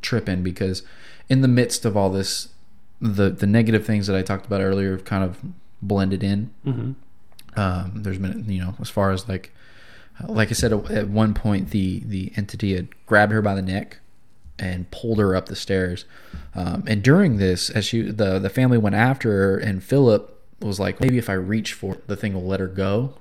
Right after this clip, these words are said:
Speaker 1: or something like that. And as soon as he thinks that, like, it stops. Um, and, and, and the other negative things, throwing her out of her bed, um, and different things like that. They're sleeping with her at this point, 'cause whenever this stuff kicks up,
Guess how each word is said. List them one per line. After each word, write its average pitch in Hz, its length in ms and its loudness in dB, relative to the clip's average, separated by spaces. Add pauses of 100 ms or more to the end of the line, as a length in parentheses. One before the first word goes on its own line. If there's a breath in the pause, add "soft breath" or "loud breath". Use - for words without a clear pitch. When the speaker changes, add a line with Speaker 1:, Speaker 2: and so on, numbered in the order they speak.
(120)
Speaker 1:
or 120 60 -6
something 127 260 -4
like 131 140 0
that. 135 60 2
And 120 80 2
as 107 100 0
soon 147 100 2
as 127 80 2
he 110 80 -2
thinks - 380 -4
that, 139 260 -2
like, 104 140 0
it - 120 -10
stops. - 520 -10 (1200 soft breath)
Um, 95 600 -2 (880)
and, 104 200 -8
and, 98 280 -4
and 95 200 -2
the 101 100 -2
other 104 180 4
negative 95 340 0
things, 98 300 -2
throwing 104 300 2
her 95 140 2
out 95 120 4
of 95 100 0
her 95 80 2
bed, 95 560 0 (460 loud breath)
um, 92 280 -2
and 98 120 -4
different - 320 -8
things - 300 -8
like - 240 -12
that. - 340 -4 (500 loud breath)
They're 123 120 0
sleeping 120 320 2
with 104 120 0
her 123 140 6
at 113 80 4
this 110 140 -4
point, 101 200 0
'cause 98 120 -2
whenever 107 180 2
this 104 140 0
stuff - 240 0
kicks - 260 -4
up, 95 340 -2